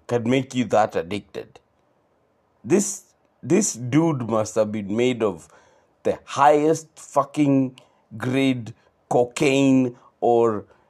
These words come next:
not even crack. This, this guy must have been ninety-nine percent pure drugs. Just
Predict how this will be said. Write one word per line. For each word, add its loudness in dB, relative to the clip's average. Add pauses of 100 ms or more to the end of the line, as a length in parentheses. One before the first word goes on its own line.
(120)
not 0
even -2
crack. -4
This, 0 (120)
this -2
guy 4
must -6
have -6
been -12 (1600)
ninety-nine 4
percent -2 (260)
pure 4 (920)
drugs. -2 (880)
Just -2